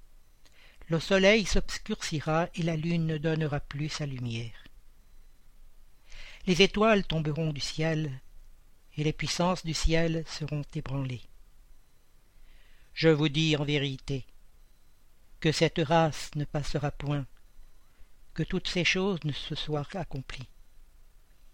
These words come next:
N'avons-nous pas vu la forme du texte biblique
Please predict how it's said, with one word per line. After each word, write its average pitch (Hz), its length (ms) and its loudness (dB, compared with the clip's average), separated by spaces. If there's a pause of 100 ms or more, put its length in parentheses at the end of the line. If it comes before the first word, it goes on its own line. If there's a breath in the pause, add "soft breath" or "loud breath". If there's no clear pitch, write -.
(1160 soft breath)
N'avons-nous 156 720 0 (120)
pas 170 140 4
vu 156 320 -2 (320)
la 151 120 2
forme 160 440 4
du 151 80 -4
texte - 360 -2
biblique 151 420 -2